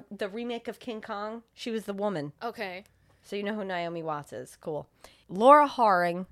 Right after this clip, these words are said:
Speaker 1: who I, she hasn't done much more than this. She's done, like, small parts and shit. And your fucking daddy, Justin Theroux. But he's very thin and nerdy in this film.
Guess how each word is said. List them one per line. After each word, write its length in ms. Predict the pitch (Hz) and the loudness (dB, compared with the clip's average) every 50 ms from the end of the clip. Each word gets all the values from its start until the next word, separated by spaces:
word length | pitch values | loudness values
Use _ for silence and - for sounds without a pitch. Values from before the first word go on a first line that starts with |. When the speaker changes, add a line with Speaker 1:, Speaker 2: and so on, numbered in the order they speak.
| _ | _
Speaker 1:
who 300 | _ - 214 202 196 190 - | _ -4 -2 0 2 2 2
I, 220 | - 190 190 185 - | 2 0 0 -2 -4
she 120 | - - 240 | -6 -2 -2
hasn't 240 | 220 220 226 226 214 | -2 -2 -2 -4 -4
done 180 | 214 190 180 | -4 -4 -2
much 240 | 180 180 185 - - | -4 -6 -6 -8 -10
more 240 | 185 180 175 170 170 | -8 -8 -6 -6 -8
than 140 | 165 160 160 | -8 -8 -8
this. 200 | 156 156 151 - | -8 -8 -8 -10
She's 200 | - - 170 - | -14 -18 -12 -8
done, 180 | 165 160 156 | -6 -6 -6
like, 140 | 156 151 - | -6 -10 -12
small 240 | - - 160 151 151 | -14 -12 -10 -10 -10
parts 300 | - - 151 147 - - | -10 -10 -12 -12 -10 -14
and 100 | 151 147 | -16 -14
shit. 320 | - - 147 143 143 - - _ - - - - _ _ _ - | -12 -10 -8 -8 -8 -10 -14 _ -20 -20 -20 -20 _ _ _ 2
And 340 | 185 190 190 190 190 180 - - | 4 4 4 4 2 0 -6 -10
your 420 | - 190 190 202 208 233 240 247 240 | -8 -4 -2 0 0 0 -2 -4 -8
fucking 520 | - _ 240 208 202 - - 208 202 190 | -6 _ -2 -2 -2 -2 -6 -6 -6 -4
daddy, 480 | 170 180 175 170 170 165 151 143 143 139 - - | -2 0 0 0 0 -2 -4 -8 -12 -14 -16 -14
Justin 540 | 175 170 185 175 170 - - - 180 175 165 | -4 0 0 0 0 -2 -6 -8 -8 -6 -4
Theroux. 480 | 175 165 165 160 147 151 143 131 139 - _ _ - 185 - | -4 -4 -2 0 0 0 0 -2 -4 -8 _ _ -14 0 6
But 380 | 294 311 302 254 208 190 - _ _ _ _ _ _ _ | 8 10 10 10 8 6 2 _ _ _ _ _ _ _
he's 300 | - - 302 302 285 285 | -8 -4 -2 -2 -2 0
very 340 | 233 247 240 240 254 294 294 | 2 2 4 4 2 -2 -6
thin 320 | - - - 269 247 240 | -6 2 2 2 4 4
and 180 | 220 214 202 190 | 0 0 0 0
nerdy 300 | 180 180 180 180 175 160 | 2 2 2 0 0 -2
in 140 | 160 160 160 | -2 -2 -2
this 200 | 165 165 - - | -4 -6 -10 -8
film. 320 | - 156 147 147 156 147 | -6 -4 -4 -4 -6 -10